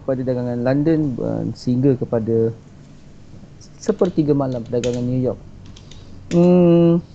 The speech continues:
So kita tahu tuan-tuan, apa yang kita belajar kat sini? Um, dua perkara.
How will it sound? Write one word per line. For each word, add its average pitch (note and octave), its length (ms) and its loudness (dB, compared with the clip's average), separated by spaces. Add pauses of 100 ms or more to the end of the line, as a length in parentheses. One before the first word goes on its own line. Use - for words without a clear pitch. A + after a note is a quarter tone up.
(1200)
So E3 80 2
kita F3+ 160 0
tahu E3+ 160 2
tuan-tuan, C#3 400 -6 (720)
apa - 160 -14
yang D#3 160 0
kita C3+ 160 -8
belajar B2+ 320 -2
kat G#2+ 160 -10
sini? A2 160 -8 (560)
Um, G#2+ 480 -4 (800)
dua C3+ 160 4
perkara. B2 560 -2